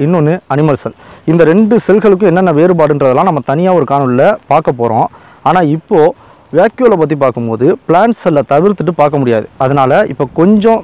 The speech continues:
மேலோட்டமா plant செல்லை பத்தி பார்த்துருவோம். vacuoles animal செல்ஸ்ல ரொம்ப சின்னதா இருக்கும், சில நேரங்கள்ல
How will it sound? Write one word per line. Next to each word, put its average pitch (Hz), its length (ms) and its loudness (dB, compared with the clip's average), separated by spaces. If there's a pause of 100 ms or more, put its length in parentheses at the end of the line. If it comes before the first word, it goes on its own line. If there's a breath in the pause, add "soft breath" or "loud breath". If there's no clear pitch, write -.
மேலோட்டமா 165 480 0
plant 156 240 -2
செல்லை 131 180 -2
பத்தி 120 200 -8
பார்த்துருவோம். 113 320 -8 (420)
vacuoles 196 480 0 (160)
animal 208 340 2
செல்ஸ்ல 131 320 0 (280)
ரொம்ப 202 340 0
சின்னதா 180 340 2
இருக்கும், 139 320 -4 (140)
சில 147 100 -2 (120)
நேரங்கள்ல 160 280 0